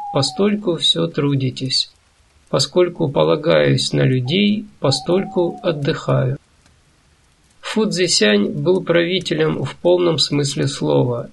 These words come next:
Все его члены пребывали в покое, глаза и уши были полны здоровья,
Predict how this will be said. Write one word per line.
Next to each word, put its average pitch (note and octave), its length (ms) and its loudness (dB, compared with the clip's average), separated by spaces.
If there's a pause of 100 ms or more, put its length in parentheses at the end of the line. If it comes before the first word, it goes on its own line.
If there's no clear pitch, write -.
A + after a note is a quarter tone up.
(320)
Все - 300 -2
его D#3 280 2
члены F#3+ 540 0
пребывали D3 640 0
в C#3+ 140 -6
покое, C#3 680 0 (160)
глаза D3+ 520 2
и D3 80 0
уши E3+ 580 0
были F3+ 360 2
полны D3 480 0
здоровья, C3+ 760 0